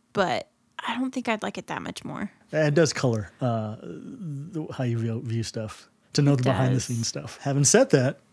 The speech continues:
Speaker 2: uh, I guess this is bring this one to an end, and we'll catch you again after this with, uh, and you'll hear in the same episode our review of
Speaker 1: Yeah, it'll
Speaker 2: Snyder.
Speaker 1: be days for us.
Speaker 2: But, uh, I'm excited to see what that one.
Speaker 1: Yeah.
Speaker 2: Especially, and we'll probably talk about Snyder stuff and what happened behind the scenes there too with that one.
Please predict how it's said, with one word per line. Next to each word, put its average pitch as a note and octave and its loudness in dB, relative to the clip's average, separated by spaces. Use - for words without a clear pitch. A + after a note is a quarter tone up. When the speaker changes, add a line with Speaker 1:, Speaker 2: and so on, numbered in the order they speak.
Speaker 2:
uh, C3 6
I C3 6
guess C#3+ 6
this C#3+ 4
is C3 0
bring C#3 4
this C#3+ 4
one A#2+ 0
to B2+ 2
an A#2 0
end, A#2 -2
and B2 2
we'll B2 2
catch B2+ -2
you C3 4
again C3 2
after C3 2
this A#2+ 0
with, A#2 -2
uh, D3+ 4
and D3+ 6
you'll D3+ 6
hear D#3 8
in D3 8
the C#3+ 6
same C#3+ 6
episode B2+ 4
our C3 6
review C#3 6
of D3+ 4
Speaker 1:
Yeah, G3+ 8
it'll C#4 8
Speaker 2:
Snyder. - 6
Speaker 1:
be E4+ 6
days C4 2
for G#3 0
us. F#3 2
Speaker 2:
But, D3 6
uh, D3+ 8
I'm E3 6
excited G3+ 6
to G3+ 4
see A3 4
what G#3+ 6
that A3 2
one. A#2 0
Speaker 1:
Yeah. D#4 2
Speaker 2:
Especially, F#3+ 4
and C3 4
we'll C#3 4
probably D#3 6
talk E3 6
about D#3+ 6
Snyder D#3 6
stuff A2+ 0
and A#2+ 2
what A#2+ 2
happened B2+ 4
behind B2 2
the B2+ 2
scenes C3 0
there C3+ 2
too C3+ 0
with A#2 0
that B2+ 0
one. G#2+ -4